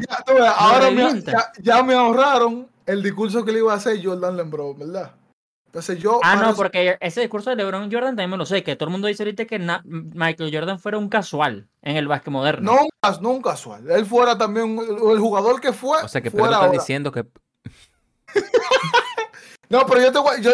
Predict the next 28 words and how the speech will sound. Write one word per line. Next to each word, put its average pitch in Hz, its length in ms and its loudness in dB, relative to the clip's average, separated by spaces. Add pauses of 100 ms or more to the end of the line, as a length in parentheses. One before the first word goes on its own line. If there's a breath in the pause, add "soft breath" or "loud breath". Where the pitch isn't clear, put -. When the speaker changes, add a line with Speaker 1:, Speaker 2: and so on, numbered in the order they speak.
(140)
Speaker 1:
yo 233 140 4
se 269 60 0
lo 269 80 4
voy, 269 180 -2
como 214 260 0
hay 247 80 2
mucha 262 320 0
gente 202 160 2
que 190 80 2
yo 190 100 4
se, 208 120 -4
yo 190 120 -4
se 214 140 -4
lo, 196 160 0
se 185 140 -8
lo, 165 180 -6
se 147 160 -14
lo, 135 140 -12
se 156 100 -12
lo 143 140 -10
moldeo 151 500 -6
bien, 165 320 -6
lo 139 140 -8
que 139 100 -8
quiero 160 180 -6
decir. 147 280 -8 (340 soft breath)
O - 40 -20
sea, 156 280 -4